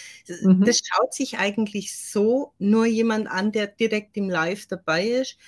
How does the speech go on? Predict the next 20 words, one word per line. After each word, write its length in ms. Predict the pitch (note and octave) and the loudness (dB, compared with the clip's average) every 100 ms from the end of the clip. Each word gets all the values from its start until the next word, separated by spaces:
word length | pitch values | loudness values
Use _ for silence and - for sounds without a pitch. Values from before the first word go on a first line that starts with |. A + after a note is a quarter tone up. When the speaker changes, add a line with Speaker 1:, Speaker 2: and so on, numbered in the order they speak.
| - _ | -20 _
Speaker 2:
selten 840 | - - A3 G3+ G#3+ A3+ - A#3+ | -10 -4 0 2 0 -2 0 2
jemand 440 | A3 G#3+ G#3 G#3+ | 2 2 2 0
komplett. 680 | - G3+ F#3 F3 D#3+ - - _ _ _ _ _ _ _ _ _ | -4 -6 -6 -4 -4 -6 -14 _ _ _ _ _ _ _ _ _
Aber 140 | - G3 | 0 2
Speaker 1:
Ja. 100 | G#3 | 2
Speaker 2:
wenn 140 | A3 | 2
wir's 140 | A#3 A3+ | 0 0
dann 160 | A3 A3+ | -2 0
in 200 | A3 G#3+ | 0 -2
diese 360 | G#3+ G#3+ - G3 | -4 -6 -6 -6
Schnipsel 680 | - A3+ B3 C4 - D4 - | -2 2 2 2 -2 -2 -4
packen, 720 | - G#3 G3+ - A3 B3+ D4 _ _ - | -6 -6 -6 -4 -2 -2 -2 _ _ -2
wo 140 | G#3+ | 2
man's 280 | A3+ G#3+ - | 2 0 -2
dann 220 | G#3 G#3 | -2 0
auch 220 | G3 G3+ | 0 -2
in 280 | F3+ G#3+ G#3+ | -2 -2 -2
diverse 600 | G3+ G3 E3+ F#3 G3+ A3+ | -4 -6 -4 -4 -4 -8
Kanäle 680 | - - F#3+ F#3+ G3 B3 G3 | -8 -8 -4 -2 -2 -2 -4
packen 560 | - - D#3+ - D#3+ | -6 -6 -6 -6 -8